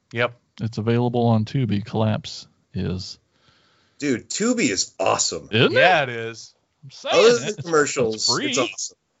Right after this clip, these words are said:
Speaker 2: But it's
Speaker 3: Yeah,
Speaker 2: free.
Speaker 1: Yeah,
Speaker 3: exactly.
Speaker 1: I'll take commercials for,
Speaker 2: What
Speaker 1: for
Speaker 2: a
Speaker 1: free.
Speaker 2: selection they have.
Speaker 3: Oh, great selection. They have a horrible selection, too. There's, like, a bunch of horrible
Speaker 2: Yes.
Speaker 3: And I've
Speaker 1: Yeah.
Speaker 3: watched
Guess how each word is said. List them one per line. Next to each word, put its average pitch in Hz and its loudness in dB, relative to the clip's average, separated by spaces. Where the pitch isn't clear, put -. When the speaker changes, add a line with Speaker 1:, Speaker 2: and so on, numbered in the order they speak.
Speaker 2:
But - -2
it's 294 2
Speaker 3:
Yeah, 311 -4
Speaker 2:
free. 453 2
Speaker 1:
Yeah, 196 4
Speaker 3:
exactly. 180 0
Speaker 1:
I'll 110 -2
take 156 -6
commercials 127 -10
for, - -20
Speaker 2:
What 285 -8
Speaker 1:
for 415 0
Speaker 2:
a - 2
Speaker 1:
free. - -10
Speaker 2:
selection 427 0
they 120 2
have. 107 -4
Speaker 3:
Oh, 98 -8
great 113 -2
selection. 107 -6
They 180 6
have 233 6
a - -2
horrible 254 0
selection, 170 -4
too. 247 -2
There's, 123 -6
like, 127 -6
a 104 -8
bunch 127 -4
of 98 -10
horrible 113 2
Speaker 2:
Yes. - -8
Speaker 3:
And 120 0
I've 180 4
Speaker 1:
Yeah. 107 -8
Speaker 3:
watched - -14